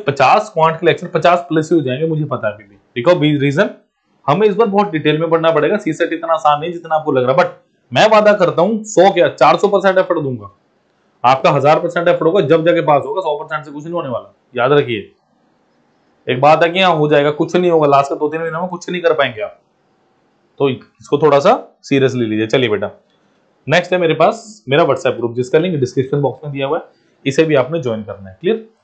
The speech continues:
<coughs> चलिए जी, time and work के आज पहले question की तरफ हम चल रहे हैं।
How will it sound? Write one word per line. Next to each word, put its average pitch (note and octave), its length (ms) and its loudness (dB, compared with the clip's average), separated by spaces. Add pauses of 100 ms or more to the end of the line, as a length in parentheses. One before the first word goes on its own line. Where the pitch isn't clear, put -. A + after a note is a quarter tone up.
(1600)
<coughs> - 80 -20
चलिए D#3 220 4
जी, B2 80 -4
time C#3 300 -2
and D#3+ 60 0
work D3+ 240 0
के D#3 60 2
आज F3+ 220 2 (1200)
पहले C3+ 220 0
question D3+ 240 0
की D3+ 120 2
तरफ D3+ 120 0
हम D3+ 100 -2
चल C#3 140 0
रहे D3+ 160 -6
हैं। - 120 -18